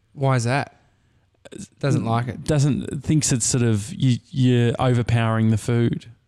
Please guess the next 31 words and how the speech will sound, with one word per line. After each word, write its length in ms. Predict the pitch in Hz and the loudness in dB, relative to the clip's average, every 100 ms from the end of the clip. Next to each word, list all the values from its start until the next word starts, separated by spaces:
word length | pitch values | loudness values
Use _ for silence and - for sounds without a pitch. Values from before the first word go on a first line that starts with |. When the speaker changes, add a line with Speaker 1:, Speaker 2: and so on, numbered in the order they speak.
| _ - | _ -4
Speaker 2:
I 100 | 139 | -2
call 200 | 285 - | 0 0
it 40 | |
Speaker 1:
Yeah. 60 | 247 | -2
Speaker 2:
flavour. 540 | 123 110 113 107 123 180 - - _ 175 | 0 0 2 0 0 -2 -8 -20 _ -12
Speaker 1:
Wh-, 220 | 170 123 | -10 -8
what's 320 | 160 160 - | -2 -2 0
a 40 | 143 | -2
dish 320 | 131 135 - | -2 -2 -2
where 280 | 135 120 120 | -2 0 0
it's, 260 | 107 - - 98 _ _ | -2 -8 -10 -16 _ _
that's 460 | 87 - 131 117 | -16 -8 -6 -6
the 100 | - | -8
case? 320 | - 120 113 - | -6 -4 -4 -4
Like, 160 | 113 | -4
what's 220 | 131 - | -4 -2
a 160 | 131 110 - - - | -2 -2 -6 -18 -6
dish 220 | 135 - | -4 -2
that 180 | 131 139 | -4 -2
you 200 | 143 143 | -2 -2
think 340 | - 123 127 | -2 -4 -4
needs 340 | 135 127 127 | -4 -4 -4
m-, 160 | 123 123 | -8 -8
way 200 | 127 120 | -4 -2
more 200 | 120 117 | -2 -4
flavour 360 | - 123 120 120 | -6 -8 -6 -8
and 180 | 117 | -8
it 80 | 117 | -8
could 140 | - 120 | -8 -6
be 120 | 113 | -4
enhanced 600 | 107 113 107 110 - - | -4 -4 -8 -8 -14 -20